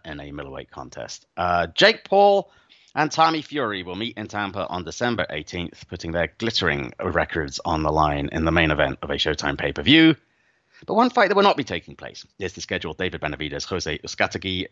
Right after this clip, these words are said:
super middleweight bout that was slated to headline a Showtime Championship boxing card on November thirteenth. Uzcategui tested positive for a synthetic version of E P O.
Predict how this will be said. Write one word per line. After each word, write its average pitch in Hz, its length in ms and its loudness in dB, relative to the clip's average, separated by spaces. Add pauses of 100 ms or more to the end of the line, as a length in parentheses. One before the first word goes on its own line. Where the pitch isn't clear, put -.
super - 400 -2
middleweight 78 420 -2
bout 80 240 2
that 67 140 -10
was 92 160 0
slated 107 400 0
to - 160 -4
headline 87 380 0 (440)
a 85 60 -12
Showtime 80 360 -10
Championship - 320 -8
boxing 82 280 -8
card 73 180 -4
on 78 80 -6
November 76 300 -4
thirteenth. 165 400 2
Uzcategui 107 520 -2
tested - 280 -6
positive 113 440 2 (420)
for 95 160 -4
a 90 120 -8
synthetic 98 480 -4
version 98 320 -4
of 80 140 -18
E 90 100 -14
P 87 240 -6
O. 101 360 2